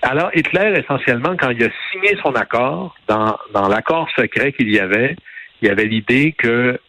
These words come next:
l'Ukraine aurait accès aux ressources de, pardon, que la, que Hitler aurait accès aux ressources de l'Ukraine,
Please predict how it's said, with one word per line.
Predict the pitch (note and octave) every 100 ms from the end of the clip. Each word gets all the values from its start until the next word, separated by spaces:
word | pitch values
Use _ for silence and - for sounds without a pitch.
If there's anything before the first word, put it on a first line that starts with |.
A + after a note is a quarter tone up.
| -
l'Ukraine | G#2 A2 A2 C3 D3
aurait | A2+ G#2 C3 -
accès | C3+ - - C#3+ D3+ -
aux | A#2 A2+
ressources | C#3+ C3+ - G#3 C#3+ - - A#2+
de, | A#2+ C3
pardon, | A#2+ A2+ B2
que | A#2
la, | G#2+ A2+
que | A#2+ A#2
Hitler | A2+ - D#3+ C#3+
aurait | A2+ A#2+
accès | A2 -
aux | D3+
ressources | B2 C#3 - F#3+ - C3+
de | C#3
l'Ukraine, | - C#3 C3